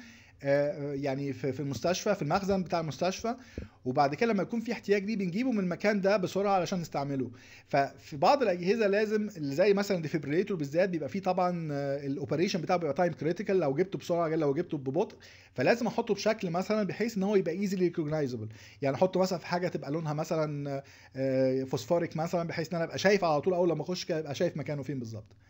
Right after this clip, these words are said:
ولو انا محتاج، آه، باور عشان الجهاز ده يبقى يعني مستعد ان انا استعمله فورًا، لازم اميك شور ان يعني يبقى فيه باور في الاستورج،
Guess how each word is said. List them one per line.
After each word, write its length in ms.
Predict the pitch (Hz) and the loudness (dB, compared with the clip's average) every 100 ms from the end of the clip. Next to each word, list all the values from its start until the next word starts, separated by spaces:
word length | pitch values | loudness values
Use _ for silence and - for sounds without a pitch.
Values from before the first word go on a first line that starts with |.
| - - - 98 - - | -20 -18 -20 -20 -16 -2
ولو 240 | 127 151 | 4 6
انا 100 | 294 | 6
محتاج، 540 | 254 196 - 226 190 170 | 4 2 2 2 2 0
آه، 240 | 156 151 | 2 0
باور 360 | 151 202 202 226 - - - - | 2 4 4 2 -4 -20 -20 -6
عشان 380 | - - 185 196 | -4 2 2 2
الجهاز 340 | 170 143 175 | 0 -2 0
ده 100 | 185 | 2
يبقى 440 | 165 156 147 139 143 | 0 0 -4 -2 -2
يعني 220 | 139 131 139 | -2 -2 -2
مستعد 380 | 139 143 175 | -2 2 2
ان 60 | 180 | 2
انا 120 | 175 | 0
استعمله 360 | 180 139 170 170 | 0 0 0 0
فورًا، 380 | 151 151 190 233 - - - | 0 0 0 -4 -14 -20 -10
لازم 460 | 139 139 233 269 233 | 0 4 4 4 2
اميك 220 | 196 262 | 2 0
شور 500 | - - 202 226 240 | -4 -4 -2 0 0
ان 220 | 185 175 | 0 0
يعني 520 | 165 165 160 156 151 151 | -4 -4 -2 -2 -2 -2
يبقى 120 | 151 | -2
فيه 120 | 233 | -2
باور 260 | 202 202 185 | 2 2 2
في 80 | 160 | -2
الاستورج، 640 | 151 - 180 220 233 | -6 0 0 0 -2